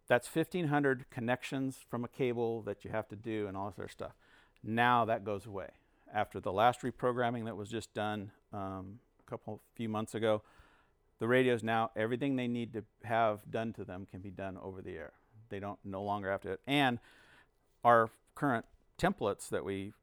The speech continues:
provi-, or that we've been using, those were designed twenty-five years ago, and we never changed them because it was such an,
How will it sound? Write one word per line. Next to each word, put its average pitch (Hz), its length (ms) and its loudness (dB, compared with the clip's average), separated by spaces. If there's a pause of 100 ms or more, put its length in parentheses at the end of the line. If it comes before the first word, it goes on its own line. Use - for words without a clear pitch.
provi-, 101 340 0
or 98 160 0
that 92 140 -2
we've 98 200 -2
been 98 200 -6
using, 98 420 -6 (120)
those 160 220 0
were 143 80 -6
designed 98 720 -8
twenty-five 92 480 -8
years 139 200 -8
ago, 80 180 -14 (420)
and 107 80 -12
we 98 100 -8
never 92 220 -8
changed 156 340 -8
them 85 100 -20 (400)
because 156 480 -4
it - 80 -12
was - 120 -18
such - 320 -8
an, 107 120 -8